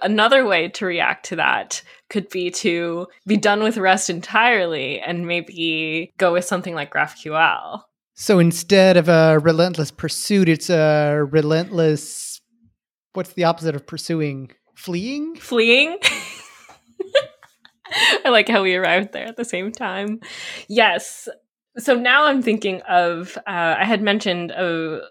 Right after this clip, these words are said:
Speaker 1: a little bit ago on the show, we had our spicy takes, um, lightning talks on our, our Boost team, and a fellow thought botter,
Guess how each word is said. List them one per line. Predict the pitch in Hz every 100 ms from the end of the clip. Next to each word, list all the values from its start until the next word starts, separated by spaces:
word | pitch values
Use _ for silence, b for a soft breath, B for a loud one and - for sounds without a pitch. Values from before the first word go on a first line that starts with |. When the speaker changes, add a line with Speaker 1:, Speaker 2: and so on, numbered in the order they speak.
| _
Speaker 1:
a | 196
little | 185
bit | 180 175
ago | 175 165 160
on | 160
the | 165
show, | - 170 160 156 170 B B -
we | 190
had | 170 180 170 165 160 180 180 -
our | 170 170
spicy | - 208 214 220 202
takes, | - 214 349 - - 269 - -
um, | 220 185 175
lightning | 175 202 233 254
talks | 254 262 269 - -
on | 226 214
our, | 214
our | 220 214
Boost | 240 254 -
team, | 294 277 277 -
and | 190 185 180 180 -
a | 175 170 165 165 -
fellow | - 214 202
thought | 202 175 175
botter, | 165 165 165 160